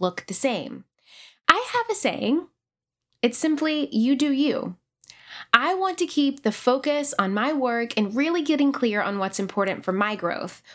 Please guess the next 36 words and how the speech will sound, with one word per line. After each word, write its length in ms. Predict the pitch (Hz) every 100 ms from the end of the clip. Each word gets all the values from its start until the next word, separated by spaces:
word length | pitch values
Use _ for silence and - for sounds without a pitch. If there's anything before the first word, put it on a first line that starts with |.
| -
what 140 | 190
sets 260 | 202 139 -
me 160 | 294
apart, 460 | 330 285 294 285 269
and 260 | 226 226 214
why 280 | 233 254 254
I'm 220 | 226 220
unique 380 | 220 214 208 202 -
in 100 | 196
this 160 | 190
industry, 640 | - 190 220 - 277 302 -
and 100 | 247
I 120 | 247
want 360 | 226 233 240
you 180 | 240 233
to 120 | 220
do 240 | 220 208 208
the 160 | 208
exact 400 | 196 - 190 190
same 240 | - 185 180
thing. 400 | 202 185 - 202 - - - - -
It 100 | 262
is 220 | 269 240
human 500 | 220 - 370 403 370
nature 380 | 277 277 240 220
to 300 | - 226 208
want 200 | 190 190
to 60 |
conform, 600 | 208 190 175 165 50 - -
but 440 | 180 208 226 208 -
to 140 | 247
be 300 | 220 285 359
a 80 | 330
successful 1120 | 277 269 - - 254 247 - 269 262 254 - _ _ _ _ _
business 420 | 247 240 226 190 -
owner, 540 | 165 175 - 175 190